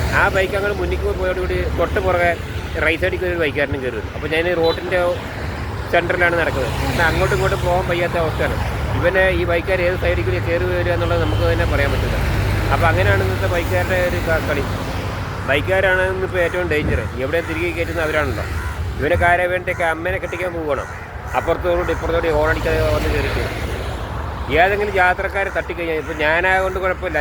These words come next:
ഞാൻ പിന്നെ ഇവനെ തടഞ്ഞു നിർത്തി ചോദിക്കണമെന്ന് വെച്ചാണ്. കാരണം എൻ്റെ സ്വഭാവത്തിന് ചിലപ്പോൾ ഞാൻ നാലിൽ അടിയും ഞാൻ വെച്ച് കൊടുക്കും. ഞാൻ പ്ര-, ശക്തമായിട്ട് പ്രതികരിക്കുകയും ചെയ്യും. അപ്പോൾ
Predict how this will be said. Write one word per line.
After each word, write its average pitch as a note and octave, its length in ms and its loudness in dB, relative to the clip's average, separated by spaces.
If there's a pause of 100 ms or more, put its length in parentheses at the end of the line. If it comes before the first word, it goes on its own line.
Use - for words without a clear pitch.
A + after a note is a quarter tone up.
(100)
ഞാൻ D3+ 180 2 (160)
പിന്നെ F3+ 220 -4
ഇവനെ F3+ 180 2 (140)
തടഞ്ഞു E3 260 0
നിർത്തി F3 300 -2
ചോദിക്കണമെന്ന് F#3 400 0
വെച്ചാണ്. D#3 220 -2 (440)
കാരണം D3+ 240 2
എൻ്റെ E3 200 -4
സ്വഭാവത്തിന് F3+ 420 0
ചിലപ്പോൾ E3+ 240 -2
ഞാൻ E3 180 0
നാലിൽ D#3+ 260 2
അടിയും E3+ 240 -2 (120)
ഞാൻ D#3 120 0
വെച്ച് B2+ 160 -2
കൊടുക്കും. - 220 -6 (480)
ഞാൻ E3 100 4 (100)
പ്ര-, F3 200 4
ശക്തമായിട്ട് F#3 440 4
പ്രതികരിക്കുകയും E3+ 480 0
ചെയ്യും. - 180 -2 (1300)
അപ്പോൾ D3 140 2